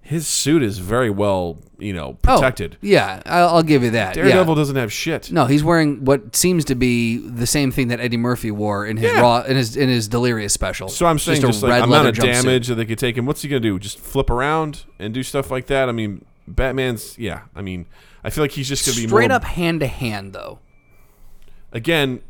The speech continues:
Speaker 1: we're talking about the armor that they have. B-, Batfleck could take a lot more damage than, uh,
Speaker 2: I just can't
Speaker 1: Ben Devil.
Speaker 2: The, I can't, it, I mean, it, I would have to assume it's some sort of, like, Kevlar type thing, but that doesn't make a difference when you're, when you're just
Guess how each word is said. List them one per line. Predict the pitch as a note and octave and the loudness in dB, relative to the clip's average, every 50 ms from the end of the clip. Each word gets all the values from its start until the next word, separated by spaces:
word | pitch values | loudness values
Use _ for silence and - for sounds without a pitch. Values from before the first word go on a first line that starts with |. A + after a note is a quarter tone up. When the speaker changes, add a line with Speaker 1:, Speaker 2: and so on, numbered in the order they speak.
| - - | -20 -10
Speaker 1:
we're | - B2 A2 | -8 -8 -2
talking | - D3+ C#3 | 0 0 2
about | C3+ C3 B2+ | 2 0 0
the | B2 B2 - | 0 -2 -2
armor | A2 A#2+ C3+ C#3+ C#3 | 0 0 2 0 0
that | B2 A2+ | 0 -2
they | A2 A2 G2 | -4 -4 -2
have. | A2 G#2 G2+ G#2+ G#2 F#2+ - - - | -2 0 0 0 -2 -4 -8 -16 -16
B-, | - F#2+ F#2 F#2 - - - - | -16 -14 -8 -8 -8 -8 -8 -14
Batfleck | F2 G#2 - A#2 C3+ D3+ C3+ - C#3 C3+ - | -2 2 2 4 4 2 0 -2 -2 -2 -2
could | - A#2 - | -4 -8 -4
take | - A#2+ G2+ | -4 -4 -4
a | G2 | -2
lot | G2+ G#2 A2 E2+ | -4 -4 -4 -2
more | A2 A2 G#2+ | -2 -4 -4
damage | G2 G2 G#2 G2+ G#2 G#2+ G2+ F#2+ - | -2 -4 -4 -4 -4 -4 -6 -6 -6
than, | - G2 F#2 F#2 F2+ F2+ - | -8 -6 -6 -6 -6 -8 -6
uh, | - F#2 F#2 | -6 -4 -2
Speaker 2:
I | - | 0
just | - G#4+ - - | 0 0 -2 -2
can't | - - D4+ | -2 0 2
Speaker 1:
Ben | A#3+ A#2 A#2+ A2 | 2 2 0 0
Devil. | G2 F#2 F2 E2+ F2 F2 - - - _ - _ | -2 -6 -6 -6 -8 -10 -10 -14 -20 _ -20 _
Speaker 2:
The, | D#3+ D#3 F#3+ G#3 - - - - | -8 -6 -6 -6 -6 -8 -8 -8
I | F#3+ | -8
can't, | D#3 - - - - - | -4 -4 -4 -4 -2 0
it, | F3 E3 D3+ - | -2 0 0 0
I | E3+ | 0
mean, | F3 F3 E3+ F3 | 2 2 0 0
it, | - D#3+ D3+ - - - | 0 -2 -2 -2 -6 0
I | D3+ D3+ D3+ | 2 2 2
would | D3+ D3 D3+ | 4 2 0
have | C#3 C#3+ E3 - | 0 0 -2 -2
to | F3 D#3+ | -2 0
assume | C3 - - A#3 A3+ G3 | 0 0 0 0 0 0
it's | D#3+ B2+ - | -2 -2 -2
some | - E3 D#3+ | -2 -2 -2
sort | D#3+ - E3 C#3 | -2 -2 -2 -2
of, | B2 A2+ | 0 -2
like, | A#2 G#2+ | -4 -6
Kevlar | - - D3 C#3+ C3 B2 A#2 A2 G#2+ | -2 0 0 2 2 2 0 0 -2
type | - - - C#3 B2+ A2+ - - - - - | -6 -6 -4 -2 -2 -2 -4 -8 -10 -10 -16
thing, | - - - E3+ C#3+ A#2 A2 A2 | -16 -4 0 2 2 2 0 0
but | A#2 C3+ B2+ - | -2 -2 -2 -2
that | D#3+ E3+ | -4 -4
doesn't | E3 F#3 D#3 C#3 D3+ - | -2 -4 -4 -4 -6 -6
make | C3 C3+ C3+ C3+ C3 | -4 -4 -4 -4 -6
a | B2+ | -4
difference | A#2+ E3+ G3 - C3+ A#2 - - | -2 -2 -2 -2 -2 -6 -6 -6
when | C3 B2+ A#2+ | -4 -4 -4
you're, | A2+ A2+ A2 | -4 -4 -6
when | G#2+ G#2+ C3 B2+ | -8 -6 -6 -4
you're | B2 A#2 A2 G#2 G#2 - _ - - - | -2 -2 -4 -6 -10 -14 _ -20 -12 -8
just | D3 C#3 - | -8 -8 -8